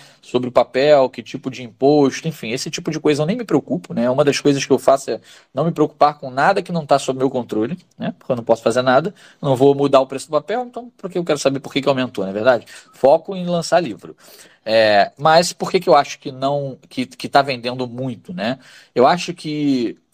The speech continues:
talvez outras editoras, ou talvez até algumas leitoras não entendem, é que o mercado do livro, ele é muito diferente de outros mercados que ficaram obsoletos pela tecnologia. Então, exemplo, ah, o videocassete foi substituído pelo D V D,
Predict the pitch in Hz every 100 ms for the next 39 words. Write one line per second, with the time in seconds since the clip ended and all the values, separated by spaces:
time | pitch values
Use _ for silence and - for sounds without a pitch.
0 | _ _ _ 135 123 139 143 120 113 131
1 | 131 110 90 120 139 120 107 113 151 -
2 | 127 110 131 123 - - 139 160 143 123
3 | 110 135 127 117 127 160 139 107 - 143
4 | 151 104 95 - _ _ _ _ _ -
5 | 113 - 160 156 131 - 139 151 117 104
6 | 104 113 110 113 147 - 98 85 104 127
7 | 135 175 180 - 139 165 170 143 147 165
8 | 139 147 - - 151 139 - 143 131 143
9 | - 147 135 143 147 127 90 80 _ -
10 | - - 139 139 131 110 - 139 135 123
11 | 117 135 175 175 170 - 135 143 139 -
12 | 135 131 123 123 - 127 147 127 131 127
13 | 135 139 135 190 185